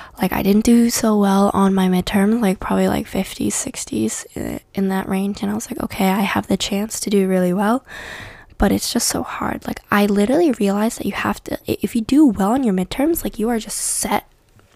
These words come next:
You are so much, like, you are set so much, like, in a better place for finals if your midterms are done well. Obviously, obviously, but, like,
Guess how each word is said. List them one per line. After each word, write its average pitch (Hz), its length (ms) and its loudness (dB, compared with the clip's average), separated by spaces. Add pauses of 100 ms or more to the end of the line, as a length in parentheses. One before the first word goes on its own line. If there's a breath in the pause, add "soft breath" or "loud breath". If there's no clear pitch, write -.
(260)
You 202 140 -2
are 196 60 -2
so 233 520 2
much, 220 420 -2 (500 loud breath)
like, 208 120 2
you 208 100 4
are 202 40 2
set - 220 -4
so 220 200 -2
much, 226 340 -2 (220)
like, 202 280 -4
in 202 120 2
a 196 60 2
better 190 300 2
place - 400 -2
for - 200 -6
finals 208 600 -2
if - 240 -2
your 202 100 0
midterms 190 400 -2
are 208 60 -2
done 185 160 -2
well. 180 240 -6
Obviously, 240 920 2 (460 loud breath)
obviously, 202 500 0
but, 196 220 2
like, 196 240 -4